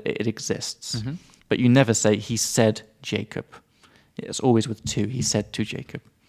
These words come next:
Speaker 2: Mm-hmm.
Speaker 1: Anything to add to that, Chris? Was that pretty much it?
Speaker 2: Mm, one, and this is the only exception that I can think of with tell is to tell a story. You
Speaker 1: Yeah.
Speaker 2: can say, "Tell us a story," or "Tell him a story."
Speaker 1: Yeah.
Speaker 2: But you can just say, "Oh, he was,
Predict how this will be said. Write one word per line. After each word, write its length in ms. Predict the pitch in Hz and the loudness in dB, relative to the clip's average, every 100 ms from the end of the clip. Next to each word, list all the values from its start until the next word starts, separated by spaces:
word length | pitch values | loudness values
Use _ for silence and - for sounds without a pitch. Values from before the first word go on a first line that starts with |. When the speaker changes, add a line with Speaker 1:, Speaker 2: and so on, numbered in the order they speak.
| _ | _
Speaker 2:
Mm-hmm. 160 | 110 143 - _ - _ | -4 -4 -6 _ -20 _
Speaker 1:
Anything 280 | 160 165 190 | -4 -2 -2
to 100 | - | -2
add 160 | 165 170 | -4 -4
to 60 | |
that, 140 | 202 - | -8 -8
Chris? 260 | - 185 | -10 -10
Was 100 | 156 | -10
that 160 | 147 139 | -10 -10
pretty 140 | - 131 | -10 -10
much 240 | 127 - | -10 -6
it? 260 | 127 123 - - - 120 | -4 -4 -8 -20 -20 -14
Speaker 2:
Mm, 380 | 123 143 151 143 | -4 0 0 0
one, 560 | 143 156 156 151 147 135 - - _ - - 208 - | 4 4 4 0 -2 -4 -10 -20 _ -10 -6 -6 -6
and 340 | 117 107 95 98 | -8 -6 -6 -8
this 200 | 110 - | -6 -6
is 200 | - - 104 - _ - | -6 -12 -20 -20 _ -10
the 140 | 127 - | -8 -2
only 260 | 131 147 131 | 0 2 0
exception 460 | 117 120 101 104 | -2 -4 -4 -6
that 100 | 95 | -4
I 80 | 92 | -6
can 180 | 92 92 | -8 -10
think 240 | - 101 | -10 -8
of 180 | 107 92 | -6 -6
with 200 | 95 90 | -10 -12
tell 380 | - 107 107 101 | -6 -2 -2 -4
is 300 | 85 95 - | -6 -6 -6
to 120 | - | -10
tell 340 | 90 - 107 104 | -12 -8 -4 -2
a 40 | |
story. 640 | - - 95 92 90 92 104 _ _ - - - | -2 -2 -2 -2 -4 -8 -10 _ _ -20 -18 -10
You 140 | 110 120 | -4 -2
Speaker 1:
Yeah. 140 | 110 | 2
Speaker 2:
can 160 | 139 131 | 4 6
say, 140 | 123 | 4
"Tell 300 | - 165 131 | 4 4 6
us 140 | 185 147 | 6 4
a 60 | |
story," 380 | - 110 104 123 | 2 2 2 2
or 60 | 113 | 2
"Tell 220 | - 139 | 2 0
him 160 | 127 127 | 2 0
a 20 | |
story." 460 | - 104 101 110 135 | 0 2 2 2 0
Speaker 1:
Yeah. 280 | 117 110 107 | 0 0 6
Speaker 2:
But 220 | 123 120 | 6 6
you 80 | 113 | 0
can 220 | - 117 | -2 -2
just 180 | 110 113 | 0 2
say, 200 | 120 107 | 4 4
"Oh, 200 | 98 107 | 6 4
he 160 | 107 123 | 4 2
was, 320 | 113 107 | 0 0